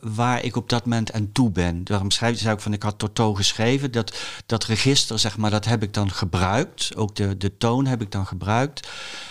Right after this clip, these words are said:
En, eh, ik denk dat bij deze automatisch een meer emotionele, eh,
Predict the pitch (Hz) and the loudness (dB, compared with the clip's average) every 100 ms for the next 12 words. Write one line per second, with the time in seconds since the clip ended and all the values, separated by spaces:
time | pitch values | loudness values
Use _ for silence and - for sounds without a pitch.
0 | - - - 117 110 104 101 - 107 101 | -16 -16 -2 0 2 0 -4 0 2 4
1 | 95 95 92 - - _ _ _ _ _ | 4 2 2 -2 -6 _ _ _ _ _
2 | _ _ _ _ - 120 _ - 127 123 | _ _ _ _ -20 -20 _ -4 0 2
3 | 160 180 139 120 117 123 143 143 131 123 | 2 0 0 0 2 4 4 4 0 0
4 | 120 120 131 - 117 113 117 - 113 110 | 2 2 2 0 0 0 0 2 2 2
5 | - 107 113 131 127 117 - 104 | 2 2 2 4 4 0 0 -2